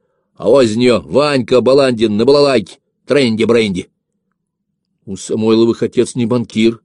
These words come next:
а кочегар», — покраснела Верка. «У Евдокии Степан в пулемётчиках взводный, что ли? Да и Вальку с Николашкой тоже было бы жалко, а ты заладил, Собакин, Собакин».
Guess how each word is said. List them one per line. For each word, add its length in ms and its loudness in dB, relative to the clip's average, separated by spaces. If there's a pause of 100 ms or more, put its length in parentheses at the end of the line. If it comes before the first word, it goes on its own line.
(440)
а 120 -6
кочегар», — 720 -2
покраснела 520 -8
Верка. 340 -6 (540)
«У 60 -8
Евдокии 680 2
Степан 500 -2
в 140 -12
пулемётчиках 720 -4 (200)
взводный, 480 2
что 220 -4
ли? 160 -4 (540)
Да 100 -4
и 240 4
Вальку 420 2
с 140 -2
Николашкой 580 0
тоже 300 2
было 220 4
бы 180 2
жалко, 460 0
а 40 -2
ты 180 2
заладил, 540 0
Собакин, 680 -2
Собакин». 540 -4